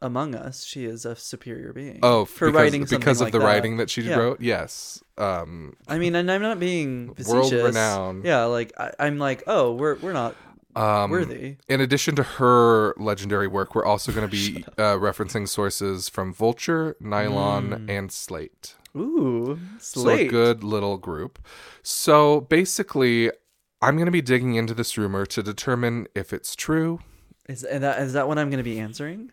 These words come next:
Speaker 1: at the
Speaker 2: It's
Speaker 1: end?
Speaker 2: gonna be one question, yes.
Speaker 1: Ooh.
Speaker 2: Um, and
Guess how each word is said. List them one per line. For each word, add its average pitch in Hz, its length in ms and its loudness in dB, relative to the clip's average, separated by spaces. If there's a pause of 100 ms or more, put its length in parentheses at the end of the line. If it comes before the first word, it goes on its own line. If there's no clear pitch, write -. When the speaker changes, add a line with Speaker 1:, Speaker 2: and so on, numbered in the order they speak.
(120)
Speaker 1:
at 113 80 -20
the 110 80 -10
Speaker 2:
It's 127 100 -8
Speaker 1:
end? 117 40 -10
Speaker 2:
gonna 117 140 0
be 117 120 -2
one 104 180 -4
question, - 380 -4
yes. - 400 -16 (140)
Speaker 1:
Ooh. - 640 -12
Speaker 2:
Um, 104 320 0 (100)
and 113 280 -4